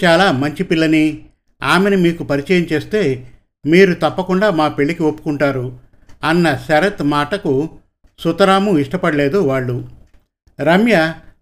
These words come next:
తమ ప్రేమ విషయాన్ని చెప్పగానే రంగారావు దంపతులు, "వాళ్ళు ధనవంతులు, వాళ్ళ స్థాయికి మనం తగమమ్మా, మనకు తగిన మంచి కుర్రాన్ని చూసి పెళ్లి చేస్తాం"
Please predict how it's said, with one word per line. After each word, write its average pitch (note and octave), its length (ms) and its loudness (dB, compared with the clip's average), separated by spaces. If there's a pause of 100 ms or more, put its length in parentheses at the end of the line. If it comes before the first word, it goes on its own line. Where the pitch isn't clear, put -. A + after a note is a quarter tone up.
(140)
తమ E3 180 4
ప్రేమ D#3 340 0
విషయాన్ని F3+ 420 0
చెప్పగానే D#3 520 0
రంగారావు D#3+ 440 0
దంపతులు, C#3+ 600 -6 (440)
"వాళ్ళు E3 380 4
ధనవంతులు, C#3+ 680 -2 (420)
వాళ్ళ E3 260 4
స్థాయికి G3+ 460 0
మనం D#3+ 360 0 (220)
తగమమ్మా, C#3 640 -2 (380)
మనకు E3+ 340 0
తగిన E3+ 320 0
మంచి D#3 320 0
కుర్రాన్ని D#3+ 500 0
చూసి C3+ 220 -4
పెళ్లి D3+ 320 -4
చేస్తాం" A#2+ 400 -6